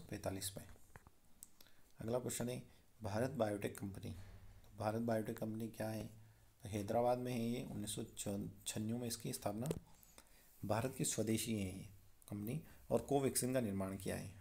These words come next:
भारत की स्वदेशी और कोवैक्सीन का निर्माण किया है। तो कुछ पूछ सकते हैं कि कोवैक्सीन का निर्माण करने वाली company कौन सी है? तो भारत Biotech। कहाँ है इसका office? तो हैदराबाद में। कब इसकी स्थापना हुई? तो उन्नीस सौ छन्नू।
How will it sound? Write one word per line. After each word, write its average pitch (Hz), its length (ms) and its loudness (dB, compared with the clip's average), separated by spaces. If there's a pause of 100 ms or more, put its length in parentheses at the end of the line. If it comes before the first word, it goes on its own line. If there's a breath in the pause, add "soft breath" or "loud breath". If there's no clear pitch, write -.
(100)
भारत 107 160 -2
की 117 100 2
स्वदेशी 113 380 0
और 147 220 0
कोवैक्सीन 110 420 0
का 107 60 0
निर्माण 107 340 2
किया 110 200 2
है। 113 120 2
तो 110 120 -4
कुछ 107 200 2
पूछ 117 220 -2
सकते 113 180 -2
हैं 113 80 2
कि 113 140 -2 (420 loud breath)
कोवैक्सीन 117 380 4
का 117 80 4
निर्माण 110 260 4
करने 110 140 2
वाली 110 140 2
company 107 280 -2
कौन 107 240 4
सी 113 120 2
है? 104 120 0
तो 104 80 -2
भारत 104 220 2
Biotech। 104 400 0 (520 loud breath)
कहाँ 107 240 2
है 123 40 4
इसका 113 200 0
office? 107 360 2
तो 107 80 0
हैदराबाद 107 400 6
में। 110 220 0 (180)
कब 110 100 2
इसकी 110 220 2
स्थापना 110 300 2
हुई? 110 120 2
तो 107 100 0
उन्नीस 101 200 0
सौ 135 100 0
छन्नू। 107 320 -2